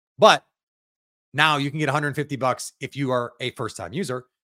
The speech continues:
and you get that FanDuel bonus. Packers, I looked right before game time, five and a half point favorites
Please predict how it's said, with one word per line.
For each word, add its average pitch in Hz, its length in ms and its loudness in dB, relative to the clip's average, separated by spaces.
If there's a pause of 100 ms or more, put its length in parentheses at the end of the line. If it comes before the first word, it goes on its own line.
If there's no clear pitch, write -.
(200)
and 143 140 -6
you 147 80 -4
get 127 420 -4
that 151 280 2
FanDuel 139 540 0 (160)
bonus. 147 260 4
Packers, 175 480 2 (360)
I 147 80 2
looked 190 280 6
right 196 160 6
before 175 240 0
game 156 180 0
time, 147 180 -2
five 190 300 2
and 190 80 -2
a 156 40 0
half 165 200 -2
point 151 200 -4
favorites 139 440 -4